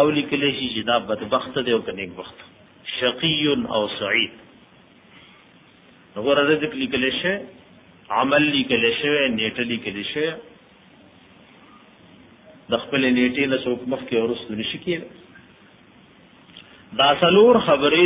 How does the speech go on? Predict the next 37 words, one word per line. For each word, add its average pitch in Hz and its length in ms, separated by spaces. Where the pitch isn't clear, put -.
د 147 80
مور 156 400
په 143 180
خېټه 131 360
کې 123 120
ولیکلی 101 480
شي. - 200
زما 147 280
مقصد 180 440
په 190 120
دې، 180 160
دا 139 100
حدیث 190 340
مې 160 200
د 151 80
دې 180 180
لپاره 135 380
وایي 131 180
چې 131 120
دا 170 200
مو 196 140
لیکلی 180 400
شي 147 120
چې 135 140
دا 147 140
نیکبخت 135 460
دی 135 80
او 123 80
که 113 100
بدبخت. 90 480
بیا 139 180
ورپسې 160 480
نبی 160 220
علیہ 165 200
السلام 165 380
فرمایي، 170 460
«زما 151 320